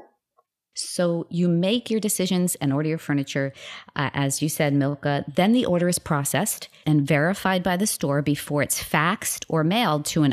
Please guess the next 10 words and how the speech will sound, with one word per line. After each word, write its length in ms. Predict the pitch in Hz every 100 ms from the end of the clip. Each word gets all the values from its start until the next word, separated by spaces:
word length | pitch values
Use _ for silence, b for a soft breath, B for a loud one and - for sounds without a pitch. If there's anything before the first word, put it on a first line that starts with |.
| -
Amish 400 | 143 170 - -
wood 260 | 151 165
shop. 440 | - - - - - _ B B B -
Once 200 | 151 143
the 140 | -
wood 160 | 143 147
shop 180 | 156 -
receives 460 | 147 - 170 185
the 140 | - 202
order, 480 | 185 185 196 214